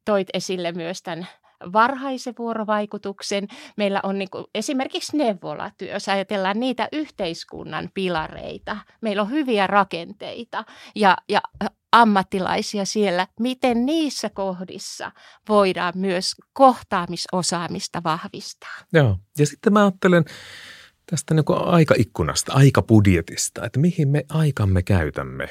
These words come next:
Speaker 2: niin siinä on pakko tehdä valintoja. Ja kyllä mä olisin niinku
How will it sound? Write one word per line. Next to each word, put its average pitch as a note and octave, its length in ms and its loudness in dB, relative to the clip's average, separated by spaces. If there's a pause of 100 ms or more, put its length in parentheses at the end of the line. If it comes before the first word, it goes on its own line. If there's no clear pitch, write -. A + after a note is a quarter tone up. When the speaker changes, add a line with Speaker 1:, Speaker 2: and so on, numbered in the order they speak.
Speaker 2:
niin F#2+ 100 -2
siinä D3+ 180 2
on D#3+ 60 0
pakko A3 300 0
tehdä F#2+ 280 4
valintoja. F#2+ 640 0 (380)
Ja C#3 60 2
kyllä C#3 200 6
mä F#3 180 6
olisin D3+ 400 4
niinku G#2 280 2